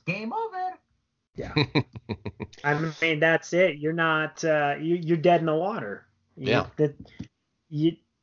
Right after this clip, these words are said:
Speaker 2: you just, you gotta have a good platform to get it behind, and your smartest bet is to get a part of the big three. You know, get your game on the Switch. I mean, even if you're gonna go exclusive,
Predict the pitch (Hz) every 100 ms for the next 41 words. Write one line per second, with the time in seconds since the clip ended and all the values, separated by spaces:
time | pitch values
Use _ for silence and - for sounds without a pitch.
0 | - 160 175 160 165 160 165 196 170 190
1 | 196 175 180 - 175 165 170 180 180 156
2 | 139 170 175 - 165 165 160 160 156 156
3 | - - - 147 151 143 - - 151 156
4 | 180 185 - 160 156 156 170 143 - 143
5 | 165 170 - 160 151 143 147 139 - 143
6 | 131 123 117 - - - 170 151 147 139
7 | 120 - 180 190 185 208 175 165 170 170
8 | 156 156 139 - 160 180 - 214 277 330
9 | 349 330 240 214 208 185 190 165 135 -
10 | 175 208 240 233